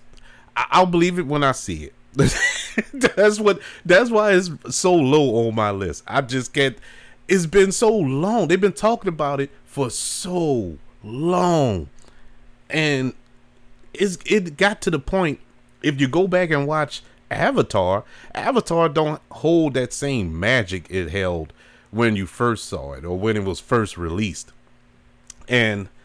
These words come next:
I, I don't know who to blame there. I don't know.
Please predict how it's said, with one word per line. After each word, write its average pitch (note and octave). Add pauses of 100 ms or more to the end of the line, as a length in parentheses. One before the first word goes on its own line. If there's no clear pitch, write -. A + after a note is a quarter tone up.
(760)
I, - (280)
I B2
don't E3
know B2+
who C3
to G#2
blame F#2+
there. C#2+ (200)
I A2+
don't D#3
know. E3